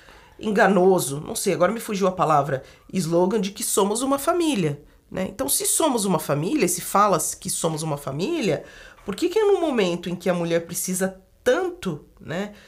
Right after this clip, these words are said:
desse apoio, ela, a, a maioria, e aí eu, eu vou trazer já o meu, o meu relato aqui, é,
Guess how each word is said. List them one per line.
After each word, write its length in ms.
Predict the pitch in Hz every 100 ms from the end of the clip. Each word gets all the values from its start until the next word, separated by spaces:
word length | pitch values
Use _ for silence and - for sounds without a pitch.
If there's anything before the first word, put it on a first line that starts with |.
| - -
desse 280 | 160 -
apoio, 260 | 165 214 269
ela, 320 | 226 220 214 - -
a, 340 | 170 165 170
a 20 | 170
maioria, 640 | 196 240 208 180 262 226
e 100 | 160
aí 140 | 160 156
eu, 100 | 160 147
eu 80 | 147
vou 140 | 143
trazer 280 | 147 156 151
já 140 | 143
o 80 | 143
meu, 180 | 139 143
o 480 | 135 127 117 - -
meu 140 | 131
relato 400 | 143 123 127 -
aqui, 380 | 143 - 311 - - - - - -
é, 460 | 190 180 180 165